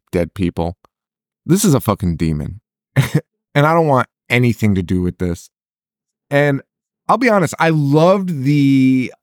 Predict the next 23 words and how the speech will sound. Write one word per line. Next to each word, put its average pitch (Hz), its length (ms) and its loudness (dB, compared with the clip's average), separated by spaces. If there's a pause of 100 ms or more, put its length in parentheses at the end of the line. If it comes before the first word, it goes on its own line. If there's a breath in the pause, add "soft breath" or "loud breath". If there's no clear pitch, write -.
I 147 120 0
loved 147 520 2
not 147 260 0
having, 147 380 0
like, 147 140 -2
a 147 60 0
Mangle 139 400 0
expert - 480 -10
in - 260 -14
this. - 340 -20
No 113 300 2
one 156 260 2
shows 147 480 0
up 139 300 0
and 123 160 0
is 117 180 -4
like, 110 300 -2
"This 117 340 -4
is 120 300 -4 (720)
Azrael, 117 1200 0
the 120 300 0
demon 127 520 2
of, 110 320 -2